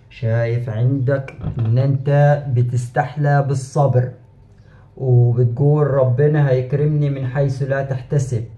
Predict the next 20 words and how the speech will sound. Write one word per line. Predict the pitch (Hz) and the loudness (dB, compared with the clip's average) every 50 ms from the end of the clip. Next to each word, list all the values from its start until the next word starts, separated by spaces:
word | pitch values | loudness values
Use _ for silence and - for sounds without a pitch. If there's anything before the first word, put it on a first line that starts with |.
| - - - - - | -20 -20 -20 -10 -2
والناس | 120 120 123 123 123 147 165 170 160 147 - - - - | 2 6 6 6 6 6 4 2 2 0 -2 -4 -6 -4
اللي | 160 151 147 147 | -2 0 0 2
بتراقبك | 127 135 139 - 147 151 180 185 180 160 147 143 156 156 143 - - | 0 0 0 0 4 6 6 6 6 6 2 2 0 0 0 -2 -8
في | - - 135 123 | -10 -6 -4 -4
صمت، | 123 - 156 156 160 135 120 120 120 - - - - - - - - - - - - - - - - - - - - | -4 -2 -2 -2 2 2 0 0 -2 -6 -12 -18 -20 -20 -20 -20 -20 -20 -20 -20 -20 -20 -20 -20 -20 -20 -12 -4 -2
الناس | 117 120 127 147 - 147 | 0 0 0 0 0 -2
اللي | 131 127 | 0 0
بتراقبك | 120 127 120 - 143 143 156 156 131 131 127 123 | -2 -2 -2 -4 -2 0 0 0 0 0 0 -2
في | - - 123 | -2 -4 -6
صمت | 123 - 139 131 131 123 107 120 - - - - - - - - - - | -6 -4 -4 -2 0 -2 -2 -2 -6 -12 -18 -20 -20 -20 -20 -20 -20 -10
شايفك | - - 127 120 120 123 135 123 135 | -6 -4 -2 -2 -2 -2 -2 -2 0
ان | 131 127 131 | 0 0 0
انت | 147 156 151 147 | 0 0 0 0
هتحط | 139 127 123 - - - 160 165 165 - - - | 0 0 0 -2 -2 -2 -2 -2 -2 -2 -4 -4
النقط | 143 127 127 131 147 156 151 143 135 127 | -2 0 2 0 0 0 0 -2 -2 0
على | 131 131 131 | 0 0 0
الحروف | 123 123 - 143 151 165 147 - | 0 -2 -2 -2 -2 -4 -4 -4
مع | 151 127 127 | -4 -2 2
هذا | 127 123 127 - 123 135 127 127 143 | 4 4 4 4 2 0 0 0 0
الناس. | 135 123 117 113 110 110 - - - - - | 2 2 2 2 0 -2 -4 -8 -14 -18 -20